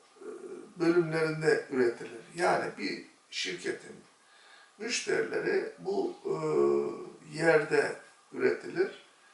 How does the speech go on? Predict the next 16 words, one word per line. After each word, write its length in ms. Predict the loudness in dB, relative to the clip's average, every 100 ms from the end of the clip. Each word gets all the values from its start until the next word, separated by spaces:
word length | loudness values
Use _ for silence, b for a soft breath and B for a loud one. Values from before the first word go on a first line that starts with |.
| b -10
Müşterileri 800 | -6 -4 2 2 4 2 2 0
kazanma, 760 | 2 4 4 0 -2 -6 -6 -4
elde 400 | -4 -2 -4 -6
tutma, 520 | -8 -14 -10 -10 -10 -16
müşteri, 640 | -16 -14 -10 -6 -6 -4 -4
yeni 100 | -4
müşteriler 680 | -6 -8 -2 -2 0 0 0 -4
oluşturma, 720 | -8 -8 -12 -14 -10 -10 -10 -12
müşterileri 800 | -12 -6 -4 -2 -2 -2 -4 -8 B B B B
bağımlı 400 | 4 6 6 4
hale 260 | 4 4 2
getirme, 500 | 0 -2 -4 -8 -8 -8 -8
müşterilere, 800 | -8 0 2 2 0 0 -2 -6 B B B B -6
e, 80 | -2 0 0 -2 -4 -6
müşterileri, 680 | -6 -4 -2 0 0 2
e, 100 | 2